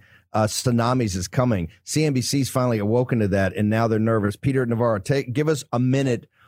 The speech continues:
on supply ch-, on this inflation, on the firestorm of inflation is just not demand pull by the overprinting of money and spending. It is also on the demand, on the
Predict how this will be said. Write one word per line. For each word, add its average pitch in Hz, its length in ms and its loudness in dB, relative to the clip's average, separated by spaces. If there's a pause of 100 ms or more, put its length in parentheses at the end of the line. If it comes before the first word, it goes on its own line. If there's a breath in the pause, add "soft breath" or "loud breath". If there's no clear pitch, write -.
(160 soft breath)
on 127 160 4
supply 139 480 -2
ch-, - 100 -6
on 131 160 0
this 127 180 0
inflation, 147 520 -2
on 135 80 0
the 117 120 2
firestorm 151 1300 -2
of 123 160 0
inflation 131 640 0
is 107 120 0
just 135 240 -4
not 135 220 -2
demand 123 420 0
pull 113 300 0 (240 soft breath)
by 135 140 0
the 127 80 -2
overprinting 143 600 0
of 107 140 0
money 120 380 0
and 107 100 -2
spending. 113 540 -2 (320 soft breath)
It 127 100 0
is 120 300 -2
also 120 680 0 (280)
on 123 100 2
the 117 100 0
demand, 120 400 0
on 123 180 0
the 110 140 0